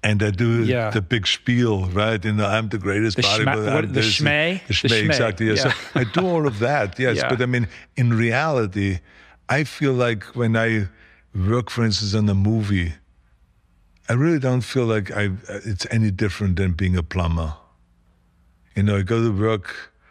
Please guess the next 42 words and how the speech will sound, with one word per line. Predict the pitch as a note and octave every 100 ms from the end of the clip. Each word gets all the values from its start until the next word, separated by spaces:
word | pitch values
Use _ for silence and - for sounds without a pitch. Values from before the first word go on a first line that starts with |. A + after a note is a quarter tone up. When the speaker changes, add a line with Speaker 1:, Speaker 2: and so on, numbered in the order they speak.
| _ -
Speaker 1:
they | G#2
put | F2+ G#2
all | A2
the | G#2
schmutz | G2 - G2+ G#2+ - A2
on | G#2+ G#2+
and | G2
the | G#2
makeup, | G2+ G2+ G2 A2 G2+ F#2+
and | G2+
I'm | G#2 G2
sitting | - G#2+ G2+
there | G2 G2 E2 - - - _ -
like | G#2+ G#2+
an | G#2+
idiot | G2 G2+ G2+ G2
at | F#2
five | - G2 F#2+
in | G#2
the | F#2+
morning | F#2+ F#2 F#2 F#2 F2+
so | G#2
that | G2 F#2+
I'm | G2 F#2
ready | F#2 F#2
at | F#2
eight | F#2 F#2
o'clock. | F2 F#2 F2+ E2+ - - _ - _ _ _ _
And, | G2 G2 - -
and, | G2+ G#2
and | G#2 F#2+ F2
then | - G2+
you | G2+
go | G2+ G2+
out | F#2+ F#2+
and | G#2 G2+
you, | G2 F#2+ -
you, | G#2+ G2+ G#2+
you | G#2 G#2
do | G2 G#2+
your | G#2+
work, | F#2+ G2+ G2+ -